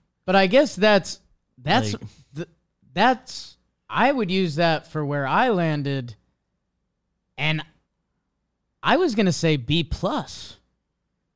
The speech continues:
Speaker 1: You're not in last. Your lineup is good and has a,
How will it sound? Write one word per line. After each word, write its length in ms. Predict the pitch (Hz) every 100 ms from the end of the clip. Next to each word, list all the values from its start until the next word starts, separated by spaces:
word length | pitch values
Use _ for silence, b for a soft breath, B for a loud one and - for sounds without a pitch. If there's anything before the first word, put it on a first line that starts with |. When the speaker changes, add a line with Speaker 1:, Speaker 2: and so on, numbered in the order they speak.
| _ _ _ _ _ _ _ _ _
Speaker 1:
You're 240 | 123 143 160
not 340 | 156 185 233
in 160 | 247 240
last. 640 | 156 120 156 - - - _ _ _ _ _ _ _ _ _ _ _ _ _ _ _ _ _ _ _ _ _ _ _
Your 300 | 143 165 180
lineup 640 | 165 160 185 233 247 - - _ _
is 280 | 170 170 135
good 420 | - 170 196 180
and 300 | 160 151 139 - _ _ _ -
has 460 | - 147 165 156
a, 360 | 160 160 151 147